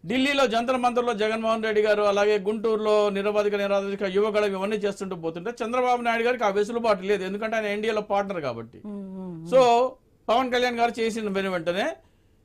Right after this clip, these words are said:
Speaker 1: ప్యాకే-, ఆ, స్పెషల్ ప్యాకేజీ ప్రకటన వచ్చింది. స్పెషల్
Speaker 2: ఎస్.
Speaker 1: ప్యాకేజీ ప్రకటన రాగానే పవన్ కళ్యాణ్ గారు సైలెంట్ అయిపోయారు. so పవన్ కళ్యాణ్ గారు ఏం చేస్తున్నా, ఎవరి కోసం చేస్తున్నారు అనేది మనం ఒకసారి పెట్టుకుంటే
Speaker 2: మ్మ్.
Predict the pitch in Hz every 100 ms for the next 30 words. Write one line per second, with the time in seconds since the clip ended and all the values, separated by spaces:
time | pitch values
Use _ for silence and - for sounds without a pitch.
0 | _ _ _ _ 254 302 269 240 220 214
1 | 196 196 247 254 294 254 254 254 240 233
2 | 214 214 254 208 - 110 - - - 254
3 | 285 262 262 254 247 240 233 226 220 226
4 | 277 226 220 196 185 175 220 208 139 101
5 | 107 101 82 - _ _ _ _ 262 226
6 | 226 269 269 262 269 262 247 208 254 262
7 | 233 220 226 240 226 202 254 262 262 254
8 | 220 208 208 208 202 196 208 202 247 254
9 | 208 202 202 175 165 135 123 120 127 175
10 | 190 208 190